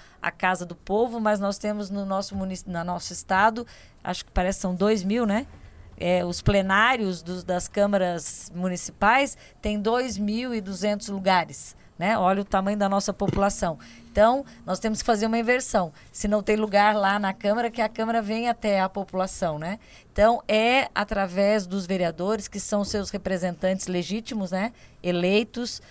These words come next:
é, no seu município, cobrar, né? Ver se já tem a lei, se não tem, fazer, pedir que, que aconteça, que seja elaborado, e a Escola do Legislativo tem todo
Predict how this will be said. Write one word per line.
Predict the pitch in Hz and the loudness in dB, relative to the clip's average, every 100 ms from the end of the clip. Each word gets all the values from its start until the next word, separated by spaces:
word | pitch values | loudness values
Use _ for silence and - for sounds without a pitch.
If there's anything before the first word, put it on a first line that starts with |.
| - - | -14 -4
é, | 175 180 175 | 0 2 0
no | 180 | 0
seu | - 185 | 0 0
município, | 180 175 - 220 247 277 285 - - - | -2 -4 -2 0 0 -2 -6 -8 -20 -8
cobrar, | - 302 294 247 190 - - | 2 4 6 4 2 -8 -10
né? | 202 226 | -4 0
Ver | 233 269 | 4 2
se | 247 | 2
já | 226 | -2
tem | 208 220 | -2 0
a | 190 | 0
lei, | 190 233 262 | 2 2 2
se | - | 0
não | 226 214 208 | 0 0 2
tem, | 233 220 196 - - - | 4 4 2 -4 -14 -20
fazer, | - 214 196 180 214 214 | -4 2 2 4 2 2
pedir | 208 185 208 | 0 0 -4
que, | - 202 190 - | -2 -4 -2 -4
que | - | -4
aconteça, | 180 180 175 - 208 - 208 | -4 -4 -6 -2 0 0 -4
que | - | -6
seja | 190 185 | -4 0
elaborado, | 175 180 196 196 233 277 - - | 2 2 4 4 2 0 -12 -16
e | - 262 | -2 2
a | |
Escola | 269 - 247 247 | 2 2 2 2
do | 233 | 2
Legislativo | 240 233 226 214 - 240 233 | 0 0 2 0 -2 -8 -6
tem | 226 220 | -4 -4
todo | 214 - 247 277 285 294 | -4 -2 2 2 2 -2